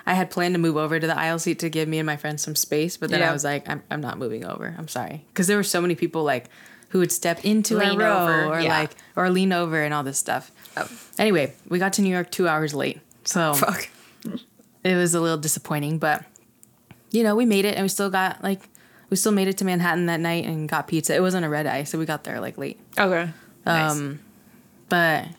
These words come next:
Speaker 1: we went and got Prince Street pizza that night.
Speaker 2: Nice.
Speaker 1: Serene, it was not hitting.
Speaker 2: Wait, did you get it delivered?
Speaker 1: No.
Speaker 2: How did you? Oh,
Speaker 1: We
Speaker 2: did
Speaker 1: went,
Speaker 2: you go to the one in Soho?
Speaker 1: we went to
Speaker 2: Or
Speaker 1: the
Speaker 2: Little Italy?
Speaker 1: one
Speaker 2: Little Italy?
Speaker 1: Yeah.
Speaker 2: Sorry.
Speaker 1: In Little Italy. There was a cute little
Speaker 2: Wasn't
Speaker 1: festival
Speaker 2: it?
Speaker 1: happening, but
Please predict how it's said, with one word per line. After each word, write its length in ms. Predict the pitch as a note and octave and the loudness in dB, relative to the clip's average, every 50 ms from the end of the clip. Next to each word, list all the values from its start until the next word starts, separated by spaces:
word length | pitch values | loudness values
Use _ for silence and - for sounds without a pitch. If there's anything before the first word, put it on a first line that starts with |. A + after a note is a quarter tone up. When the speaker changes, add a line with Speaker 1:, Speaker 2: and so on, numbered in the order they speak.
| - | -6
Speaker 1:
we 140 | - F#3 F#3+ | 0 2 4
went 160 | G3 G#3 G3 | 4 4 4
and 60 | G3+ F#3+ | 4 2
got 160 | F#3 - - | 2 2 0
Prince 220 | - G3+ A3 - - | 0 0 0 0 0
Street 200 | - - D#3+ C#3+ | 0 0 0 0
pizza 460 | - D#3 C#3+ - - D3 D#3 F3+ - - _ | 0 -2 -2 -2 -2 -2 -2 -4 -6 -6 _
that 140 | - D#3+ D3 | 0 0 0
night. 240 | C#3+ C#3+ D#3 D#3 - - | 0 -2 -4 -4 -6 -6
Speaker 2:
Nice. 540 | - F3+ E3 E3 E3 F#3+ - - - - - - _ _ _ _ _ | -4 -2 0 0 0 0 0 -2 -2 -4 -8 -16 _ _ _ _ _
Speaker 1:
Serene, 380 | - - G3 G3 E3+ C3 - - | -2 0 2 2 2 0 -2 -2
it 80 | E3+ F3+ | 0 0
was 140 | A3 C4 B3 | 2 4 4
not 240 | F#3+ E3+ F#3+ F#3+ | 4 4 2 2
hitting. 340 | D#3 E3 F3+ - D3 C3 - - _ _ - - - - - - - - _ _ _ - | 0 -2 -2 -4 -4 -8 -10 -14 _ _ -20 -20 -20 -20 -20 -20 -20 -20 _ _ _ 2
Speaker 2:
Wait, 180 | G3+ G3+ F#3 D#3 | 4 4 4 4
did 120 | F#3 F#3 | 0 -2
you 60 | F#3+ G3 | -2 -2
get 100 | F#3+ E3+ | -2 -2
it 60 | D#3 | -2
delivered? 400 | D#3 E3 E3 E3 G#3 D4+ F#4+ - - - - - | -4 -4 -2 -4 -4 -6 -8 -8 -10 -16 -4 0
Speaker 1:
No. 320 | F#3 G3 A3+ B3+ A#3 E3+ - | 2 4 4 4 2 0 -2
Speaker 2:
How 80 | G#3 G#3 | -6 -8
did 180 | A3 G#3+ - | -8 -8 -10
you? 260 | G#3+ G#3 G3 F#3+ F#3+ F#3+ - - - - | -10 -12 -12 -14 -16 -18 -20 -12 -4 2
Oh, 120 | G3+ G#3+ | 4 6
Speaker 1:
We 60 | G#3 | 6
Speaker 2:
did 40 | G#3+ G#3 | 6 4
Speaker 1:
went, 120 | G3+ G3 | 4 2
Speaker 2:
you 60 | A3 | 2
go 160 | G#3+ G#3 G3+ | 2 2 0
to 60 | G3 G3 | 0 0
the 100 | G3 F#3+ | -2 -2
one 160 | F#3 F#3+ F#3+ | -2 -4 -4
in 140 | F#3+ F#3 F3+ | -4 -4 -4
Soho? 320 | - F3+ F3+ A#3 D#4+ F#4 - _ _ _ _ - | -4 -4 -6 -6 -8 -10 -12 _ _ _ _ -2
Speaker 1:
we 180 | G3 F3+ F#3 | 2 4 4
went 240 | F#3 F#3 F3 D#3 D#3+ | 4 4 2 2 0
to 100 | - G3+ | 0 0
Speaker 2:
Or 40 | F3+ | 2
Speaker 1:
the 60 | F3 | 2
Speaker 2:
Little 140 | E3+ E3+ E3+ E3+ | 2 0 0 0
Italy? 140 | E3+ E3+ F3 | 0 0 0
Speaker 1:
one 320 | E3+ E3+ E3+ E3+ F3 E3+ - - - | 0 0 -2 -2 -4 -8 -10 -12 -10
Speaker 2:
Little 140 | F#3 F3+ F3+ | -8 -6 -6
Italy? 260 | F3 F3 F3 F3+ F#3+ | -6 -6 -8 -6 -2
Speaker 1:
Yeah. 200 | F#3+ G3 F#3+ C#3+ | 2 2 2 2
Speaker 2:
Sorry. 300 | - - - - - F#3 - _ _ _ _ _ - | 0 -4 -8 -8 -8 -8 -10 _ _ _ _ _ -2
Speaker 1:
In 100 | F3+ F3 | 0 2
Little 200 | E3 D#3+ D#3+ - | 2 2 0 0
Italy. 360 | D3 D#3 D3+ B2+ B2 D3 D#3 G3 G3 - - - - - - _ - - | -2 -2 -4 -4 -6 -6 -8 -12 -16 -18 -20 -20 -20 -20 -20 _ -8 -4
There 60 | - | 0
was 100 | G#3+ A3+ | 0 0
a 40 | A3 | 0
cute 160 | G#3+ - - | 2 2 2
little 120 | F#3 F#3 D#3+ | 2 2 0
Speaker 2:
Wasn't 160 | D#3 E3+ D3 | 0 -2 -2
Speaker 1:
festival 200 | D3 G#3+ G3 D3 | -2 -2 -2 -2
Speaker 2:
it? 40 | D3+ | -2
Speaker 1:
happening, 340 | D3+ D3 D3 - D3+ D3 D3+ | -4 -4 -6 -6 -6 -4 -2
but 240 | D3+ D#3 C#3+ - | -2 -2 -2 -2